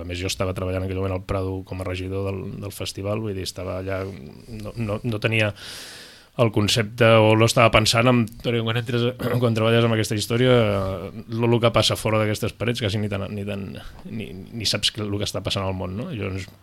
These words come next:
bueno, vaig pensar, "Mira, la regidora que deu voler parlar d'allò que vam estar comentant l'altre dia", i, i tal.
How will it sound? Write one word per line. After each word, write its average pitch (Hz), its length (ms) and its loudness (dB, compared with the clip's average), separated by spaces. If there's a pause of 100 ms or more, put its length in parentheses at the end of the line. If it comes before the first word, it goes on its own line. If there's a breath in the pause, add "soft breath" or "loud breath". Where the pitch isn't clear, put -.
(120)
bueno, - 280 -12
vaig - 160 -8
pensar, 92 240 -2
"Mira, 90 180 -4
la 87 140 -6
regidora 92 400 -4
que 98 80 0
deu 98 160 2
voler 98 160 0
parlar 95 320 0
d'allò 95 160 -2
que 95 80 -2
vam 95 100 -4
estar 98 220 -8
comentant 95 340 -6
l'altre 98 300 -6
dia", 110 240 0
i, 101 260 -2 (840 loud breath)
i 113 160 -4
tal. 90 260 -6